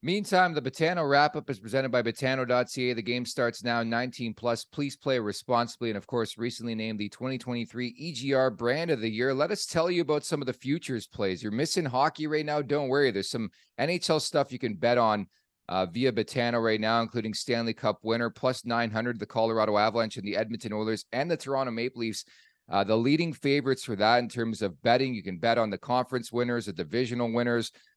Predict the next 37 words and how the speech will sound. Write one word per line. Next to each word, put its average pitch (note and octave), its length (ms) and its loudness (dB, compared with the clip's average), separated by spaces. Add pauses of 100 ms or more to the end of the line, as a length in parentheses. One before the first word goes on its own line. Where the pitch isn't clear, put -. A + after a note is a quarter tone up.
(120)
which - 320 0
teams C3 320 -4
to A2 100 -6
reach G#2 300 -4
the C3 80 -4
playoffs, A#2+ 480 2
which A#2 180 -6
teams A2+ 260 -4
not G2 300 2
to D3 80 -2
hit B2+ 140 0
the A#2 80 -8
playoffs. A#2+ 500 2
There's G2+ 160 -10
some F2+ 80 -12
specials B2 560 0
as G2+ 160 -2
well, A2+ 300 6
like A2 200 0 (420)
the G#2+ 100 0
winning A#2+ 320 0
nationality. A#2 760 2
Is G2+ 100 -4
it G2 60 -8
gonna G2 140 -4
be F#2+ 80 -4
a F2+ 40 -4
Canadian B2+ 460 0
team? A#2+ 340 -4
Is G2 120 -8
it G#2 40 -10
gonna G2 140 -4
be G2 100 -4
an G2 60 -2
American A#2+ 480 0
team? A#2+ 320 -2
So A#2+ 340 2